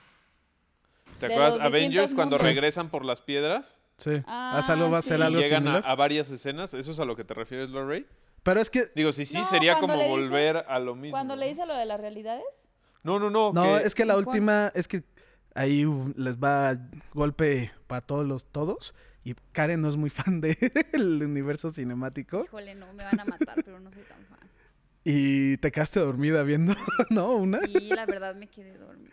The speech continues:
Speaker 2: Es que yo veía que
Speaker 1: O sea
Speaker 2: peleaban, peleaban, peleaban, me dormí, me volví a la,
Speaker 1: <laughs>
Speaker 2: peleaban, peleaban y dije,
Speaker 1: Pues
Speaker 2: "Ay,
Speaker 1: ese es el
Speaker 2: ya".
Speaker 1: chiste, ¿no, Karen?
Speaker 2: <laughs>
Speaker 3: Ese es el
Speaker 2: Perdónenme,
Speaker 3: chiste.
Speaker 1: Este,
Speaker 2: perdónenme.
Speaker 1: no, o sea, lo que pasa es que, haz de cuenta, en la última, última, última película
Speaker 2: Ajá.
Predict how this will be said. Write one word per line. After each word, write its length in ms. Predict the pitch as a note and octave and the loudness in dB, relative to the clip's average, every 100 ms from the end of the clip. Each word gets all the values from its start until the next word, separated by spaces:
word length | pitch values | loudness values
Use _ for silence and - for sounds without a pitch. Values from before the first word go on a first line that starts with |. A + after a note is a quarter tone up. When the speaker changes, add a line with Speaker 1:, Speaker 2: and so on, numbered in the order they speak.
| - | -20
Speaker 2:
Es 120 | B3+ | -16
que 160 | - F4 | -14 -12
yo 60 | E4+ | -10
veía 140 | E4+ | -10
que 60 | - | -8
Speaker 1:
O 40 | |
sea 120 | - C4+ | -4 -4
Speaker 2:
peleaban, 240 | D4 E4+ | -4 -6
peleaban, 300 | D4+ C#4 C#4+ | -6 -6 -6
peleaban, 340 | B3+ C4 C#4+ B3+ | -6 -8 -8 -10
me 80 | A3 | -14
dormí, 360 | G#3 G#3+ A#3+ | -16 -16 -18
me 100 | B3+ A3+ | -16 -14
volví 160 | G#3+ | -10
a 60 | A#3 | -6
la, 100 | A#3 | -6
Speaker 1:
<laughs> 200 | - - | -8 -10
Speaker 2:
peleaban, 300 | A#3+ C#4+ D#4+ | -10 -8 -8
peleaban 260 | C#4 C4+ | -10 -10
y 20 | A#3+ | -12
dije, 220 | A3+ A3+ | -14 -16
Speaker 1:
Pues 120 | G#3 | -16
Speaker 2:
"Ay, 140 | A3 C#3 | -16 -14
Speaker 1:
ese 20 | |
es 80 | C3+ | -14
el 60 | - | -16
Speaker 2:
ya". 40 | |
Speaker 1:
chiste, 300 | - B2+ C3 | -18 -20 -16
¿no, 160 | C3 C3+ | -16 -12
Karen? 200 | C3+ C3+ | -10 -4
Speaker 2:
<laughs> 460 | C#4+ C#4+ C4+ - B3+ | -4 -2 -6 -6 -8
Speaker 3:
Ese 100 | D#3+ | -6
es 100 | - | -4
el 40 | |
Speaker 2:
Perdónenme, 500 | C#4+ - G#3+ - - | -4 -2 -4 -6 -8
Speaker 3:
chiste. 180 | D3+ C#3 | -4 -4
Speaker 1:
Este, 100 | C3+ | -2
Speaker 2:
perdónenme. 200 | C#3 C3+ D3+ | -2 0 0
Speaker 1:
no, 200 | F3+ F3+ | 0 0
o 160 | D3 | -4
sea, 220 | C3+ D3 C#3+ | 0 0 0
lo 200 | C#3 C3+ | -2 -4
que 100 | C#3 | -4
pasa 320 | E3 E3+ E3+ | -2 -2 -4
es 100 | D#3+ | -10
que, 320 | - F3 E3 - _ _ | -6 -6 -8 -14 _ _
haz 140 | B2+ | -6
de 120 | C3+ C#3+ | -6 -8
cuenta, 520 | D3 C#3 D3+ D3 - | -8 -4 -2 0 -2
en 100 | B2+ | -6
la 120 | B2 C3+ | -2 -2
última, 340 | F#3 G#3+ G3+ | -4 -8 -6
última, 340 | G3+ G3+ F#3 | -6 -8 -10
última 320 | F3 F3 E3 D3 | -8 -10 -10 -12
película 540 | C3 C3 C3 C#3 F3 - - | -12 -12 -8 -6 -6 -8 -16
Speaker 2:
Ajá. 380 | G#3 F#3+ F#3+ | -14 -12 -14